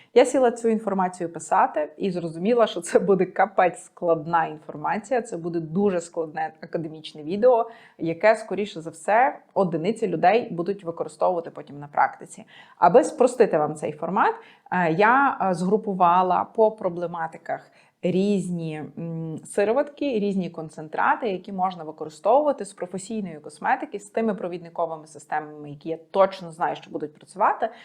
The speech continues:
І на ці підбірки в описі під відео є посилання, ви собі зайдете, подивитесь, і якщо є потреба, можете замовити в нас цю косметику. Ми доставляємо по Україні,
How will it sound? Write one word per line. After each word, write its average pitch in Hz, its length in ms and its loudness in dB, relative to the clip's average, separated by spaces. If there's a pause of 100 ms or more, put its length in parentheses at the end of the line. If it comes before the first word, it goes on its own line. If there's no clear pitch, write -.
(180)
І 277 120 6
на 254 120 6
ці 247 140 2
підбірки 180 560 0
в 240 180 0
описі 240 320 2
під 170 180 -8
відео 254 300 2
є 185 180 -2
посилання, 233 600 -2
ви 208 140 -8
собі 208 320 -12 (180)
зайдете, 240 760 2 (200)
подивитесь, 220 1160 4
і 233 320 -4
якщо 226 680 -2
є 185 100 -2
потреба, 226 400 0
можете 185 400 -10
замовити 170 440 -6
в 147 40 -14
нас 151 240 -12
цю 160 80 -14
косметику. 220 540 -8
Ми 170 120 -14
доставляємо 175 680 -4
по 180 80 -8
Україні, 277 680 -8